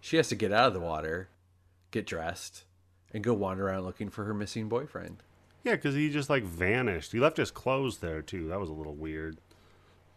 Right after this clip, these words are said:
Speaker 2: So something probably went wrong. All right, well, back to the people who were, uh, on the boat, though,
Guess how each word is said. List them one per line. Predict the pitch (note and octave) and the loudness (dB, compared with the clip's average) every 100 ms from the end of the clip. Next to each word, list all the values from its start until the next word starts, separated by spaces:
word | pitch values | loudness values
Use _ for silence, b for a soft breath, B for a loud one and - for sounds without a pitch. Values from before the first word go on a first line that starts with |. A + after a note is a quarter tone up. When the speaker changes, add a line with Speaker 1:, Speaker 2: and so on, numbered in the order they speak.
| - | -20
Speaker 2:
So | - F2 E2+ | -8 -6 -4
something | D2+ D#3+ D#3 A#2 F#2 | 2 4 6 4 4
probably | A#2+ B2 G#2+ F2+ E2+ | 6 6 4 2 0
went | F2 E2 | -2 -4
wrong. | E2+ E2 D2+ C#2+ - B B B B B B | -4 -4 -6 -10 -16 B B B B B B
All | E3+ F#3 C3+ | 6 8 8
right, | A2 G2+ G2+ - | 6 4 0 -2
well, | D3 D#3+ C3 - b b b b - | 4 6 6 0 b b b b 6
back | D#3+ D#3+ | 6 6
to | - | 0
the | B2+ | -2
people | - C#3+ C#3 B2+ | 0 0 0 -2
who | G#2+ A#2 | -2 0
were, | A2+ A2 G2 | 2 2 2
uh, | F#2 | 2
on | G#2 A2+ G2+ | 4 4 2
the | |
boat, | E2 G#2+ C3 G2 | 4 4 4 2
though, | F#2+ F2 F2 | -2 -2 -4